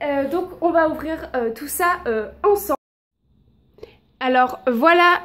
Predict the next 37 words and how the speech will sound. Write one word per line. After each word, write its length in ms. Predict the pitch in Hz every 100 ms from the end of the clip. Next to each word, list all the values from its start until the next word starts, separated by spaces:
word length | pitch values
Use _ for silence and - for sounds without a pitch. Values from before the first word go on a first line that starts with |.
| 247
euh, 560 | 240 233 226 220 - 233
nous 180 | 277
voilà 220 | 415 381 330
devant 320 | 247 359 370
le 140 | 311
colis. 340 | 262 277 247 359 - - - - - _ -
Euh, 1200 | 262 262 254 254 247 247 247 247 247 247 240 247
donc, 240 | 233 320 -
on 80 | 349
va 120 | 330 359
ouvrir 480 | 370 339 339 330 - -
tout 100 | 381
de 60 |
suite 400 | 381 349 339 - -
ça 300 | 247 311 285 -
ensemble. 880 | 269 254 - 285 285 466 349 240 208 - - - - -
Alors, 360 | 277 277 277 -
euh, 200 | 269 254
désolée, 560 | 349 311 330 330 370 -
ça 180 | 311
risque 380 | 277 302 - - -
d'être 320 | 254 254 -
un 100 | 285
tout 200 | 285 339
petit 180 | 415 370
peu 160 | 370 330
la 120 | 277
galère, 420 | 254 247 294 311 -
euh, 140 | 247
parce 180 | 240 254
que 80 | 277
du 120 | 247
coup, 160 | - 349
j'ai 220 | 339 262
qu'une 160 | - 359
seule 220 | 320 254
main, 140 | 330